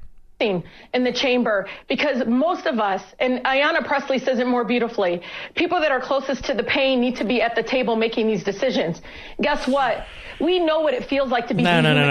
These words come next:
Speaker 2: no. Let me, let me tell you something, genius. Six months ago, you were part of the crowd that was going on and on about a manufactured crisis south of the border, how the president was a racist, how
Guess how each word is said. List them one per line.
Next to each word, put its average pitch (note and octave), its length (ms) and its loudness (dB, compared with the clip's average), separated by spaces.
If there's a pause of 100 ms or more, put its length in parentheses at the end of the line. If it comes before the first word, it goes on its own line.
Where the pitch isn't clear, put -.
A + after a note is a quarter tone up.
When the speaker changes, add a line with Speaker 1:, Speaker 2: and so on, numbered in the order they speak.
Speaker 2:
no. C#3+ 60 4
Let F3 120 4
me, F3+ 100 2
let F3+ 160 2
me F3 100 2
tell D#3+ 200 2
you C#3+ 100 4
something, A#2+ 400 0
genius. A2+ 420 0
Six - 360 -2
months D#3+ 240 4
ago, C#3 200 4
you C#3 180 4
were C#3+ 100 4
part C#3+ 260 2
of B2+ 60 4
the B2 60 2
crowd B2 480 2
that A#2+ 60 -2
was G#2+ 140 -2
going B2 280 2
on B2 200 4
and A#2+ 100 4
on A#2 140 6
about A#2+ 240 4
a A#2+ 60 4
manufactured A#2+ 760 2
crisis - 520 0 (480)
south C#3+ 360 4
of C#3 60 2
the A#2+ 100 2
border, B2 320 4
how C3+ 100 4
the B2+ 100 4
president C#3 420 2
was B2 160 4
a B2+ 40 6
racist, A#2+ 580 2
how B2 240 2